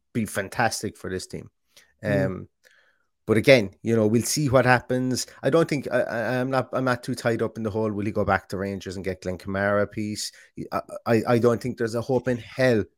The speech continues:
Speaker 1: Ryan Kent plays for Aston Villa. I think you knocked that one on the head straight away. Just don't, I just don't think he's,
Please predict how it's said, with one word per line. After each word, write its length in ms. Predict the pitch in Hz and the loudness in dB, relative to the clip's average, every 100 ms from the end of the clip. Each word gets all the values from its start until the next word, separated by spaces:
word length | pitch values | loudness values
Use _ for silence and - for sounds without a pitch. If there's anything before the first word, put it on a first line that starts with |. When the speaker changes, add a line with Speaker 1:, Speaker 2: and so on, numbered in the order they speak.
| - | -6
Speaker 1:
Ryan 300 | 110 101 101 | 0 0 -2
Kent 340 | 107 95 - _ _ - | -4 -6 -8 _ _ -4
plays 200 | 98 - | -2 0
for 100 | 87 | -4
Aston 300 | - 80 87 | -4 -12 -8
Villa. 300 | 92 92 - | -6 -4 -6
I 80 | 95 | -8
think 200 | 101 90 | -10 -10
you 60 | |
knocked 200 | 92 95 107 | -8 -6 -8
that 120 | - | -8
one 100 | 90 | -10
on 100 | 76 | -10
the 60 | |
head 160 | 101 101 | -10 -10
straight 260 | - 92 92 | -8 -6 -4
away. 260 | 98 107 - - _ | 0 -2 -2 -20 _
Just 180 | - - | -4 4
don't, 140 | 147 - | 6 6
I 60 | |
just 200 | 131 127 | 4 0
don't 220 | - 143 135 | 0 0 0
think 160 | 131 | -6
he's, 540 | - 113 107 - - | -4 -4 -2 -4 -8